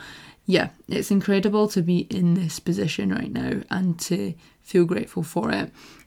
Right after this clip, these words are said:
And I was talking, I was thinking about this the other day as well. I'm kind of been slacking on my yoga and journaling and stuff and meditation because I've just been so busy. So I really need to, like, put my priorities right and, and get everything together and remember,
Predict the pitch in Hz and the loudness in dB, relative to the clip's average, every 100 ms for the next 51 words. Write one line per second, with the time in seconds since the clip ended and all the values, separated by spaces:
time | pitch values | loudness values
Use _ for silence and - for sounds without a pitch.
0 | _ 190 180 - 190 208 190 170 233 247 | _ -2 -2 -2 -4 -2 -4 0 0 2
1 | 175 185 175 165 170 165 175 175 180 180 | 0 2 2 4 2 2 0 0 0 -4
2 | - _ _ _ _ _ _ - - 185 | -6 _ _ _ _ _ _ -18 -6 0
3 | 190 180 - 180 170 170 170 160 165 165 | 2 2 2 2 2 2 2 4 4 4
4 | 160 165 160 160 165 165 165 165 160 - | 2 2 2 2 2 2 4 2 0 -4
5 | 160 - 208 185 180 170 175 170 - 202 | -8 -4 -2 -2 -4 -4 -4 -2 -4 -6
6 | - - - - - - 185 175 170 190 | -8 -14 -18 -20 -10 0 2 2 2 0
7 | - 175 170 170 - - - - - 185 | 2 2 4 2 2 -4 -8 -20 -6 0
8 | 170 175 185 196 170 - - 175 175 - | 4 6 6 4 4 0 0 0 -2 -6
9 | - - - - - - _ - 190 180 | -12 -16 -16 -18 -20 -20 _ -2 4 4
10 | - - - - 101 - 175 165 - - | 2 -2 -2 -2 -2 -2 -2 -2 -2 -2
11 | - - 190 160 196 - 175 175 - 214 | -4 -2 -2 0 -2 -4 -2 -4 -4 -4
12 | 190 170 208 104 - - - - - - | -4 -2 0 0 -2 -4 -6 -4 -2 -2
13 | - - - - 175 170 170 170 165 165 | -4 -6 -12 -4 2 4 4 4 2 0
14 | 180 | -4